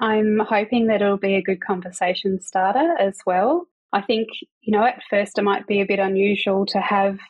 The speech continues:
you know, what's a skyscape but is flowers in space. So I'm hoping that'll start a good conversation of, of why that is. And I hope people also take away that strong sense of our country and the importance of our placement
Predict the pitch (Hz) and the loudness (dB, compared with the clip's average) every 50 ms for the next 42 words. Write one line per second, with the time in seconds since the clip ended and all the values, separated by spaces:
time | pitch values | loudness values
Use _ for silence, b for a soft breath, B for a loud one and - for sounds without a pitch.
0 | _ _ _ _ - 202 196 202 190 202 196 196 - - - 180 - - - 214 | _ _ _ _ -2 0 0 0 0 0 0 -2 -2 -2 -4 -6 -4 -4 -2 0
1 | 202 202 208 202 - - 208 202 202 196 - _ - 220 202 - - - 214 202 | 0 2 0 0 -2 -2 0 0 0 -2 -6 _ -2 -2 -2 -2 -2 -2 -4 -4
2 | 190 - - - 208 190 190 202 208 220 240 233 220 - - 214 208 208 196 202 | -4 -4 -6 -2 0 2 2 2 2 2 2 0 -2 -2 -2 0 0 0 0 -2
3 | - - 202 196 226 302 330 - - - - - 208 190 190 196 - 233 220 214 | -4 -2 0 0 2 0 -2 -4 -10 -10 -4 0 0 0 0 0 0 0 -2 -2
4 | - 220 208 196 196 190 190 196 190 196 - - - - 196 190 190 - 185 185 | 0 -2 0 0 2 2 2 0 0 -2 -4 -6 -2 0 2 2 2 0 0 -2
5 | 202 196 - - 208 190 185 - - 202 190 196 - - - - 185 190 - _ | -2 -2 -2 -4 -4 -4 -4 -4 -4 -2 -2 -2 -2 -4 -4 -4 -4 -4 -6 _
6 | _ _ - - 190 - - 185 190 190 190 196 202 196 202 190 190 - 208 196 | _ _ -8 -8 -8 -6 -4 -2 0 2 2 2 2 2 2 0 0 0 0 0
7 | 190 185 190 214 254 247 - - - - _ _ _ - - 240 254 277 277 247 | 2 2 2 0 0 -2 -6 -14 -20 -20 _ _ _ -2 2 2 4 4 2 2
8 | 311 320 311 - - - _ - - 254 233 220 - 220 208 202 214 - - 220 | 2 2 2 0 -2 -6 _ -6 -4 -2 -2 0 0 0 2 0 0 0 0 0
9 | 208 202 202 196 - - 190 196 196 - - 196 190 196 190 190 196 208 - - | 2 2 0 -2 -2 -2 -2 -2 -2 -2 0 0 2 2 2 0 0 -2 -2 -4
10 | _ - - - 208 196 202 208 208 202 - 208 190 - - - 208 196 202 202 | _ -10 -4 -2 0 2 2 2 0 0 -2 -4 -4 -4 -2 -2 0 0 0 0
11 | 202 - - _ _ _ _ _ _ - - 208 214 214 - 226 214 - - - | -2 -6 -14 _ _ _ _ _ _ -2 0 0 0 0 0 -2 -2 0 -2 -2
12 | 226 214 202 - 202 208 208 208 214 214 - - 220 214 202 214 202 - - - | 0 0 2 2 2 2 2 2 2 0 -2 -2 -2 0 0 0 -2 -2 -2 -2
13 | 202 196 - - - 202 202 196 - - - 196 202 202 - - 214 202 196 | -4 -2 -2 -2 -2 0 -2 -2 -4 -4 -2 -2 -2 -2 -4 -2 -2 -2 -2